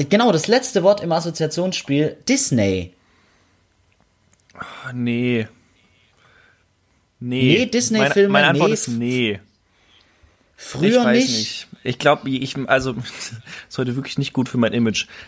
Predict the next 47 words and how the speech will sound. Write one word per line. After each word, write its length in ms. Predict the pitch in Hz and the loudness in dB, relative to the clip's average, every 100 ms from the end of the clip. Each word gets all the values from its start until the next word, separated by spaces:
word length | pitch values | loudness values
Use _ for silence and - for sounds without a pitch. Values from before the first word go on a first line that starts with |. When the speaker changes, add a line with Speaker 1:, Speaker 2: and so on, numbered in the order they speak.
| - | -4
Speaker 2:
Nee, 360 | 123 131 151 | 0 2 4
ich 140 | 139 156 | 2 0
hab 160 | 147 | -2
nie 260 | 151 165 185 | -2 0 0
so 140 | 170 | 0
krass 300 | 160 - 143 - | -2 0 0 2
viele 240 | 156 127 - | 0 0 -4
Disney-Filme 580 | 113 120 139 135 143 131 | -12 -8 -6 -6 -4 -4
geguckt. 280 | 123 135 - | -4 -6 -4
Zum 80 | 131 | -4
Beispiel 200 | 127 117 | -4 -2
König 260 | 156 156 | -2 0
der 80 | 131 | 0
Löwen. 440 | 120 151 175 202 - _ _ _ _ _ _ _ | 2 2 2 -2 -4 _ _ _ _ _ _ _
Speaker 1:
Ja. 320 | - 113 117 143 | 2 2 2 0
Speaker 2:
Liebt 260 | 131 175 _ - - | -2 -4 _ -20 -20
die, 100 | - _ - | -20 _ -20
die 220 | - 135 | -8 0
ganze 320 | 139 160 165 | 2 2 2
Welt. 380 | 139 147 196 - _ _ _ _ _ _ _ _ _ | 4 4 2 -4 _ _ _ _ _ _ _ _ _
Speaker 1:
Ja. 340 | 117 123 123 - | 0 0 0 -6
Speaker 2:
Find 180 | - 139 | -10 -8
ich 60 | 143 | -6
gut. 160 | 143 - _ _ | -8 -10 _ _
Find 80 | - | -12
ich 40 | 156 | -8
einfach 120 | 165 | -8
nicht 120 | 160 | -8
gut. 220 | 143 123 - _ _ _ _ _ _ - | -10 -12 -16 _ _ _ _ _ _ 0
Speaker 1:
Hast 240 | 123 139 | 2 4
Speaker 2:
Aber 160 | 156 180 | 6 6
Speaker 1:
du 60 | 170 | 4
die, 60 | |
die 160 | 151 151 | 2 2
Neuauflage 640 | 139 156 196 202 190 202 208 | 4 6 4 2 0 2 2
gesehen, 320 | 202 208 196 | 2 2 2
die 100 | 165 | 2
animierte, 840 | 139 139 135 160 196 202 196 175 | 2 2 2 2 2 2 2 2
wo 80 | 139 | 0
die 140 | 131 | -2
Tiere 280 | 127 165 156 | -2 0 0
so 140 | 139 135 | 0 -2
krass 360 | - 139 - | -2 -4 -4
echt 260 | - 147 - | -4 -2 0
aussehen, 480 | 170 165 170 175 165 | 0 2 0 0 2
die 80 | |
ja 120 | 127 | 4